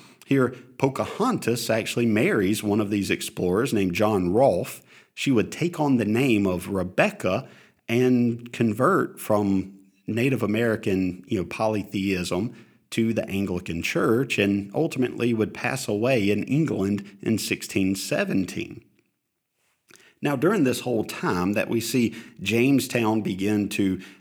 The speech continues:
uh, flourish, we see the Virginia, they start out with a hundred and twenty men. Within thirty or forty years, there's fifteen thousand people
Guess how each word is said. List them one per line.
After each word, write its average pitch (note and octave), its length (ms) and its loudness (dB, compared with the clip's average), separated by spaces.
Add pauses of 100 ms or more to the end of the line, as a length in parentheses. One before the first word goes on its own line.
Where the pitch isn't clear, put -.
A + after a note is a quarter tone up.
(140)
uh, F2+ 160 4
flourish, F#2 600 0
we G#2+ 120 2
see G#2+ 160 -2
the G2 120 0
Virginia, F#2+ 800 2
they G2 200 -2
start G2 280 0
out G2+ 180 -2
with - 120 -4
a - 40 -4
hundred A#2 300 0
and F#2+ 140 0
twenty G#2 320 2
men. A#2+ 420 2
Within F2+ 400 -2
thirty G2+ 300 0
or F2+ 80 -2
forty F#2 260 -4
years, C3+ 460 -2
there's F#2 180 -6
fifteen F2+ 480 -4
thousand B2 720 -2
people A2 540 -2